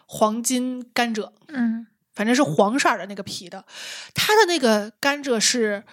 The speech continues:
Speaker 1: 比较酥的，就是咬了以后不会扎你牙膛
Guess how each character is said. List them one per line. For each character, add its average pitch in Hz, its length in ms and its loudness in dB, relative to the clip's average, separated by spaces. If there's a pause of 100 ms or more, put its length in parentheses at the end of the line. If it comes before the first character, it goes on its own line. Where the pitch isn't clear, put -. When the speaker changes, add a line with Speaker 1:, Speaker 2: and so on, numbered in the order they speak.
(140)
Speaker 1:
比 247 140 2
较 214 240 2
酥 349 840 2
的， - 220 0 (640)
就 - 100 2
是 277 100 4
咬 214 220 2
了 247 100 2
以 285 80 6
后 254 100 4
不 233 100 -2
会 285 100 6
扎 277 340 0
你 233 160 -6
牙 233 100 -10
膛 - 20 -14